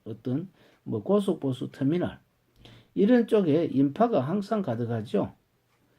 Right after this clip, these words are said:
그러면서 어떤 운동회라든지 안 그러면 올림픽 경기 이런 경우도 인파가 많고 또 뭐 졸업식, 결혼식장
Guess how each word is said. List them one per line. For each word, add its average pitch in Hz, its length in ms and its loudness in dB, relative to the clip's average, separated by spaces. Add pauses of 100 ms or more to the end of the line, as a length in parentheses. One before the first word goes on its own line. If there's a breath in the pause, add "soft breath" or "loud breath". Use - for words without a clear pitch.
(340)
그러면서 202 460 6
어떤 147 240 2
운동회라든지 156 1000 2
안 123 160 -2
그러면 156 260 2
올림픽 147 480 2
경기 104 580 -4 (440)
이런 220 340 4
경우도 190 340 2
인파가 110 440 -4
많고 87 580 -10
또 156 100 -4
뭐 147 200 2
졸업식, 156 580 -2
결혼식장 156 840 0